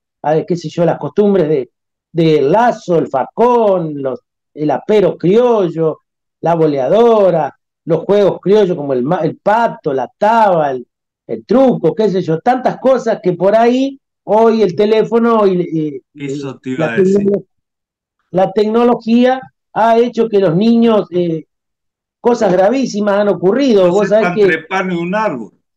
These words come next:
Speaker 1: Pero vos sabés que a veces hablamos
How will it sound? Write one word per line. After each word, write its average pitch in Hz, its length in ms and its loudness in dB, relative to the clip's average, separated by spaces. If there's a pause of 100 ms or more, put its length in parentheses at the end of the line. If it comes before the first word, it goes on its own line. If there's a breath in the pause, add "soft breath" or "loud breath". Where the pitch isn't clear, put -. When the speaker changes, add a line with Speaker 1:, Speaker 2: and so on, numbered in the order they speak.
(1120)
Speaker 1:
Pero 196 480 2
vos 233 300 0
sabés 240 300 2
que 202 460 2 (220)
a 165 100 0
veces 226 220 0
hablamos 226 540 0